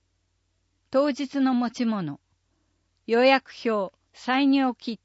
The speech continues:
ト、受診券、質問票、保険証。集団検診会場では、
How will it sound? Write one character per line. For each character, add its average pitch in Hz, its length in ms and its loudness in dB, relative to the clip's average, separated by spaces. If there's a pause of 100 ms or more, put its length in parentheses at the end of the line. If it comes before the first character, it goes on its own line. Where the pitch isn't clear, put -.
ト、 151 200 -12 (520)
受 208 160 -6
診 269 340 0
券、 156 360 -8 (320)
質 - 300 -8
問 254 280 2
票、 208 380 -4 (380)
保 214 120 -6
険 262 300 2
証。 196 480 -4 (420)
集 285 360 -4
団 269 240 0
検 262 280 0
診 262 240 -4
会 254 280 -2
場 185 240 -4
で 165 140 -4
は、 156 220 -8